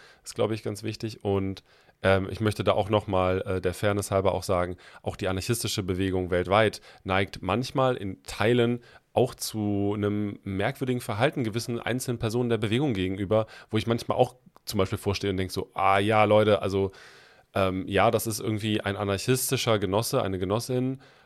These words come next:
aber wir müssen uns auch vielleicht mal kurz angucken, was da passiert ist." Ähm, genau, also blind abfeiern finde ich einfach grundsätzlich schwierig und das ist mir dann auch egal, wo die Leute herkommen. Genau, das ist irgendwie oft so eine Sache.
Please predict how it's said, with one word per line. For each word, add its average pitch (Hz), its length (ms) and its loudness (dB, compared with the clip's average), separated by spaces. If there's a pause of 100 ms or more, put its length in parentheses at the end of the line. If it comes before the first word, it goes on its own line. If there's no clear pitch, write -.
(260)
aber 98 220 2
wir 101 80 2
müssen 107 220 -4
uns 101 120 -6
auch 95 160 -2
vielleicht 92 240 -2
mal 90 140 -4
kurz - 260 -6
angucken, 101 480 -8
was 92 200 -4
da 95 160 -2
passiert 117 460 -8
ist." 117 360 -8
Ähm, 98 480 -8 (400)
genau, 92 220 -4
also 95 180 -2
blind 120 260 2
abfeiern 120 520 4
finde 110 200 -4
ich 95 80 -8
einfach 95 200 -6
grundsätzlich 90 420 -6
schwierig 139 400 -2
und 101 100 -6
das 92 100 -8
ist 98 140 -12
mir 98 60 -6
dann 90 120 -4
auch 87 120 -8
egal, 95 420 2
wo 98 160 -4
die 92 120 -4
Leute 92 260 0
herkommen. 104 500 -4 (200)
Genau, 82 260 -2
das 90 160 -4
ist 95 100 -8
irgendwie 90 320 -8
oft - 180 -8
so - 60 -10
eine 90 140 -6
Sache. 95 400 -4